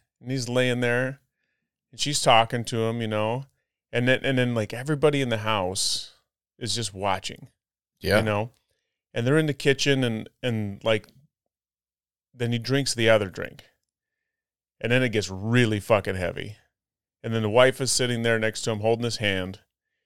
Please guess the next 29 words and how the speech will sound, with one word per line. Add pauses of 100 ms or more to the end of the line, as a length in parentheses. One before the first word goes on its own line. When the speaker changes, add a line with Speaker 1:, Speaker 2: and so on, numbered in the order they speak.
(380)
Speaker 1:
And (160)
the
son-in-law
is
sitting
there, (140)
and
he's
being
pretty
stoic
about
it,
but
his, (220)
the
daughter
is,
like, (540)
s-,
really
starting
to
break
down. (840)
And
so
then
they,